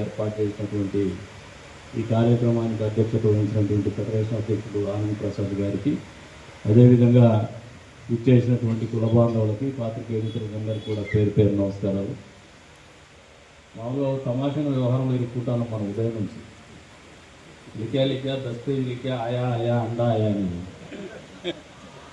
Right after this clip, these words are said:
We have started this meeting with an agenda. క్లారిటీతో మనం ఒకటి, ఒక సన్నాహక సమావేశం ఇది, ఒక బహిరంగ సభ కింద. మళ్ళీ collecting of opinions అవసరం లేదనుకుంటా.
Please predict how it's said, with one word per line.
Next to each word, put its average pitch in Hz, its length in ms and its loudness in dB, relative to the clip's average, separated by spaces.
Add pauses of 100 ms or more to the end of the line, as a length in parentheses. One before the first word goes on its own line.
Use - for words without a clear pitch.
(380)
We 127 140 -2
have 147 200 2
started 151 420 -2
this 139 200 -2
meeting 143 340 2
with 151 160 -2
an 127 100 2
agenda. 123 320 0 (520)
క్లారిటీతో 135 580 -2
మనం 131 180 -2
ఒకటి, 120 280 -6 (1000)
ఒక 120 240 -8
సన్నాహక 147 560 -2 (420)
సమావేశం 131 580 2 (100)
ఇది, 143 180 -2
ఒక 127 100 -6 (960)
బహిరంగ 131 440 2
సభ 104 200 -8
కింద. 92 180 -12 (800)
మళ్ళీ 156 240 -4 (540)
collecting 151 420 -4 (100)
of 139 180 -2
opinions 143 420 -2
అవసరం 135 300 -6
లేదనుకుంటా. 107 500 -4